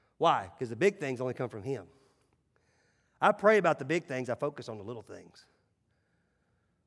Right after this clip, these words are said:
I focus on my little finite life.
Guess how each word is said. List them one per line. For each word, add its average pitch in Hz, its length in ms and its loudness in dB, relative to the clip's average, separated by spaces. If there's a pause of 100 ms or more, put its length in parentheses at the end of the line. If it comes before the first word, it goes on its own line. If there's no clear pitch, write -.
(1120)
I - 60 -20
focus 151 240 -8
on 143 80 -4
my 135 100 0
little 135 180 -4
finite 131 520 -6
life. 117 480 -12